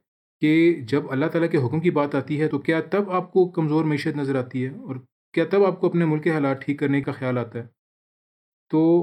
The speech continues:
بات اصل میں یہ ہے کہ جب اللہ تعالیٰ کا ایک واضح حکم موجود ہے تو ہمیں اس حکم کو پورا کرنے کے لیے اسباب پیدا کرنے ہیں، نہ کہ اس حکم سے بچنے کے لیے بہانے گڑنے ہیں۔ اور یہ بات بھی کسی حد تک درست ہے کہ موجودہ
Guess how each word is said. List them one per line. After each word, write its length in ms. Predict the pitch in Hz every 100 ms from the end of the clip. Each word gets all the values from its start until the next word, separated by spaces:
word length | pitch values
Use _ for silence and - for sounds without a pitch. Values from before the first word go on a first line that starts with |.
| 170
بات 240 | 117 123 180
اصل 200 | 175 170
میں 120 | 160
یہ 220 | 139 165
ہے 120 | 156
کہ 220 | 156 160 160 175 - _ _ _ 117
جب 180 | 117
اللہ 100 | 120
تعالیٰ 280 | 135 143 143
کا 80 | 147
ایک 160 | 131 123
واضح 260 | 113 156
حکم 220 | 170 156 135
موجود 320 | 110 113 131
ہے 180 | 107 110 - _ _ _ 143
تو 120 | 127
ہمیں 160 | 147 175
اس 280 | 156 160 -
حکم 380 | 123 110 185 175
کو 180 | 160 165 -
پورا 280 | 143 160 165
کرنے 280 | 165 160 190
کے 100 | 185
لیے 120 | 180
اسباب 320 | 127 131 127
پیدا 200 | 127 117
کرنے 280 | 113 110 110
ہیں، 220 | 110 131 135 _ _ _ 117
نہ 200 | 117 143 -
کہ 260 | 151 156 170 - _ _ -
اس 240 | 147 - -
حکم 380 | 120 131 147 165 -
سے 160 | - 147
بچنے 360 | 120 120 147 160
کے 100 | 151
لیے 200 | 131 151
بہانے 360 | 131 117 123 139
گڑنے 240 | 117 104 104
ہیں۔ 140 | 101 - _ _ _ _ _ _ -
اور 160 | 156
یہ 160 | 135 165
بات 220 | 175 175
بھی 240 | 156 175 170 -
کسی 260 | 151 - 151
حد 160 | 139
تک 200 | 151 123
درست 320 | 120 147 -
ہے 100 | 135 131
کہ 200 | 135 135 143 - - 117
موجودہ 520 | 120 107 117 135